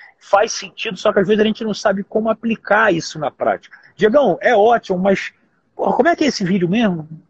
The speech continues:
Puta, como é, como é que eu faço isso chegar na mão dos meus clientes? Como é que eu faço uma diferenciação do meu serviço,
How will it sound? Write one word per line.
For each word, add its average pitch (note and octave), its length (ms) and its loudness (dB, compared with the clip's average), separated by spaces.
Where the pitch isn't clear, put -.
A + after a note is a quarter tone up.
Puta, G#3+ 260 -8
como G#3+ 180 -4
é, - 20 0
como C4+ 180 0
é F4 60 0
que F4+ 60 0
eu C4+ 60 2
faço A#3 260 0
isso G3+ 120 -10
chegar F#3+ 460 2
na F#3+ 200 2
mão A3 260 2
dos F#3+ 160 -2
meus F#3 260 0
clientes? D#3+ 640 -4
Como A3+ 160 0
é D#4+ 60 4
que - 80 0
eu C4+ 80 4
faço - 420 0
uma G#3 180 2
diferenciação A3 1120 0
do G3 100 0
meu F#3+ 160 2
serviço, F#3 600 -2